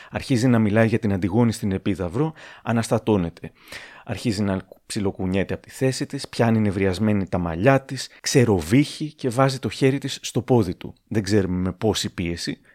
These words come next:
για να του δείξει ότι πρέπει να σταματήσει. Στα σχόλια του YouTube,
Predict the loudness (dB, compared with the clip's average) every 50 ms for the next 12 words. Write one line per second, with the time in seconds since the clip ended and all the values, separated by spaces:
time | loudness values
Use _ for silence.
0 | _ -8 -4 -2 0 0 0 -2 0 0 0 0 0 -2 -4 -4 -4 -4 -6 -8
1 | -10 _ _ 0 2 2 4 4 2 0 -2 -2 -2 -2 -2 -2 -2 -2 -6 -6
2 | -8 -8 -12 -14 -16 _ _ -12 -6 -6 -4 0 2 2 4 4 2 2 0 -2
3 | -2 -2 -2 2 2 2 2